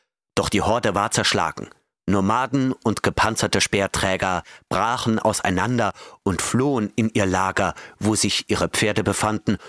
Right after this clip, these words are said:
und die Bergleute schwärmten die Hänge hinunter, stachen den Flüchtenden in den Rücken und schnitten den Verwundeten die Kehlen durch. In dem wirbelnden roten Chaos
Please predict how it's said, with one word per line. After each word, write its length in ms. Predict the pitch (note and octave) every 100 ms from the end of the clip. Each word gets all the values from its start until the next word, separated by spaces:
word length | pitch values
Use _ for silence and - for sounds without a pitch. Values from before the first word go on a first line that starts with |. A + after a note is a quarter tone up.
| - -
und 140 | A#2+
die 80 | G#2
Bergleute 600 | G#2+ D#3 - G#2 G2 F2
schwärmten 640 | - - A2+ C3+ D3+ - G2
die 140 | F2+
Hänge 220 | A2+ C3+
hinunter, 520 | A2 G2+ C3+ B2 D#2+ - - -
stachen 540 | - - A#2+ C3+ A#2 F#2+
den 160 | F#2
Flüchtenden 760 | E2+ - C3+ - C3 A#2+ - A#2
in 160 | A2 G#2
den 160 | F#2+
Rücken 400 | F2 - - B2 - - -
und 180 | A#2+ G2
schnitten 460 | - B2 D3 C3 G#2
den 160 | F2
Verwundeten 680 | - E2 A2 D3+ A#2 - G2
die 120 | G2+
Kehlen 380 | - G2 F#2 F2+
durch. 440 | F2 - - - _ _ _ _ _ _ _
In 200 | B2+ C3
dem 300 | A#2+ B2 A2+
wirbelnden 640 | A2+ D#3 E3+ E3 D#3 - C3+
roten 600 | G#2+ G2+ B2+ - A2+ A2+
Chaos 760 | - F#2 E2 - F2 - -